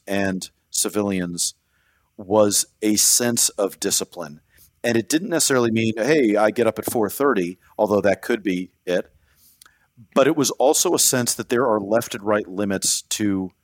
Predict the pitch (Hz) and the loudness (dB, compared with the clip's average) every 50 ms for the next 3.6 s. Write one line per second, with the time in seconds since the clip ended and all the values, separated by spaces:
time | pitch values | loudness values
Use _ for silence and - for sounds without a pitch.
0 | _ _ - 110 - - - 117 107 - 110 95 101 90 98 - - 113 110 113 | _ _ -10 -6 -4 -2 0 0 -2 -2 -4 -6 -4 -4 -4 -4 -2 -2 -2 -2
1 | 107 110 107 107 104 - _ _ _ _ 110 101 - 123 147 151 - 160 151 135 | -2 -2 -2 -2 -2 -4 _ _ _ _ -8 -6 -2 -2 -2 -2 -2 -2 -2 0
2 | 123 123 104 110 113 110 107 - - - - 104 98 - - 123 113 - - 110 | 0 0 -2 -4 -4 -2 -2 -2 -4 -4 -6 -10 -12 -8 -6 -4 -4 -4 -4 -4
3 | 95 90 - - 104 98 101 104 117 127 139 131 | -6 -6 -6 -4 -2 0 2 2 0 -2 -4 -8